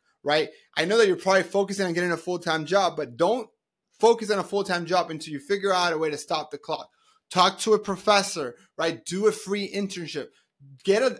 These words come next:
offer letter, send it, show it to your school, and they can help you stop the clock. That's really, really important, because if you're applying for jobs and you have less than ninety days, in this type of job market, it's very difficult,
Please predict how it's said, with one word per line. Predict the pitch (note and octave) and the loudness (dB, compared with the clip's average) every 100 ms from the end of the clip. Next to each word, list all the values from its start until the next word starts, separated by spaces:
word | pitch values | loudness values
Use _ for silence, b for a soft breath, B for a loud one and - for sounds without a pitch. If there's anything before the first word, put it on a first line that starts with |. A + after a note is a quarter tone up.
| - | 0
offer | F3+ G#3+ F#3+ | 2 2 -2
letter, | E3 D#3 C3 - | -4 -4 -6 -10
send | - - G3 | -10 -4 -2
it, | G#3+ - | -2 -6
show | - F#3+ A3 | -4 0 0
it | A3+ | -2
to | A3 | -4
your | G3+ | -6
school, | G3 G#3 G3 F3+ | -6 -2 0 0
and | D#3 | -2
they | D3 G3 | -4 -4
can | G3+ | -4
help | D#3+ F3+ F3+ | -4 -4 -4
you | |
stop | - F#3+ E3 | -2 -2 -2
the | D#3+ | -6
clock. | - G3 F3 C#3+ B B B | -4 0 0 -2 B B B
That's | E3 F#3 - | -2 -2 -4
really, | C#3+ F3+ G#3+ G#3 | -8 -6 -4 -2
really | F#3+ F3 D#3+ | -2 -2 -6
important, | D3+ F3 E3 C#3 | -6 -4 -4 -4
because | D3+ D#3 b b _ | -8 -12 b b _
if | G3 A3+ | 0 2
you're | C4 | 2
applying | A#3 G#3+ G#3+ G3+ | 2 0 -2 -2
for | |
jobs | E3 F3+ E3+ D3+ | -4 -2 -2 -4
and | |
you | D#3 | -6
have | D3 | -6
less | D3 F3 F#3+ | 0 0 0
than | F#3+ | -4
ninety | F#3 F3+ D#3+ | -4 -4 -2
days, | D3+ D3 C3+ - | 0 0 0 -4
in | D3+ C#3+ | -6 2
this | A3 A3+ | 2 2
type | A#3 G#3+ | -4 -4
of | F3+ | -2
job | D3+ F#3 | 0 0
market, | E3 D3 D3 | 0 -6 -6
it's | C3 | -6
very | C3 F3 | -2 -2
difficult, | E3 G3 F3+ C#3+ C#3 B2 | -2 -6 -6 -8 -8 -8